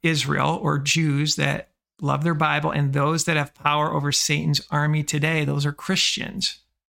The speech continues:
So I think the synagogue of Satan has no issue destroying their own people. They don't. So they're gonna bring armies in. You know, Lucifer controls, um,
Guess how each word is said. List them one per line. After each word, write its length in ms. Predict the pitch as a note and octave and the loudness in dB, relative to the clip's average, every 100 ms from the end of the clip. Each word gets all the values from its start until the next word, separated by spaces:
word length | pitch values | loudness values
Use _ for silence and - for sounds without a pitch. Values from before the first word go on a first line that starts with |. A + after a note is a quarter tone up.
| _ _ _ _ _ _ _ | _ _ _ _ _ _ _
So 140 | - F3 | -2 0
I 60 | |
think 140 | G3+ E3+ | 2 2
the 60 | |
synagogue 420 | - F3+ D3+ C#3+ | 2 2 2 0
of 100 | C#3 | 0
Satan 360 | - F3 G#3+ C#3+ | 0 0 0 -2
has 260 | C3 C#3+ C#3 | 0 0 2
no 640 | C#3+ D3+ D#3 D#3 D#3 - | 2 2 2 0 0 -2
issue 560 | F3 G3 - C3+ C3 C#3 | 0 2 2 2 0 -2
destroying 760 | D#3+ C#3+ - - C#3+ C3+ C#3 C#3 | -2 0 0 0 0 2 0 0
their 220 | C#3+ - | -2 0
own 320 | C3+ C3+ C#3 - | 0 2 -2 0
people. 500 | A3 A3 - F2 _ _ _ _ _ _ _ _ _ - | 0 0 -2 -14 _ _ _ _ _ _ _ _ _ -2
They 100 | F#3+ | 0
don't. 360 | B3+ C4+ - - _ _ _ _ _ _ _ _ _ _ _ - | 2 0 -4 -16 _ _ _ _ _ _ _ _ _ _ _ -8
So 140 | - | -2
they're 80 | D#3 | 2
gonna 160 | D#3 C#3 | 2 2
bring 300 | D3 D3 D3+ | 2 0 0
armies 460 | C#3+ D#3 F#3+ A#3 F#3 | 0 2 4 2 2
in. 380 | D3+ D3+ F3+ - _ _ _ _ _ _ _ _ _ - - - | 2 2 0 -4 _ _ _ _ _ _ _ _ _ -20 -12 -4
You 120 | C#3+ | -2
know, 160 | C#3+ | 0
Lucifer 440 | D#3 D3+ E3+ - F#3 | 0 0 0 0 -2
controls, 600 | F#3+ - E3+ E3+ E3+ - D#3+ D#3+ | 0 0 0 0 0 -4 -8 -8
um, 540 | D3+ D#3 D3+ D3+ C#3+ | -4 -2 0 0 -2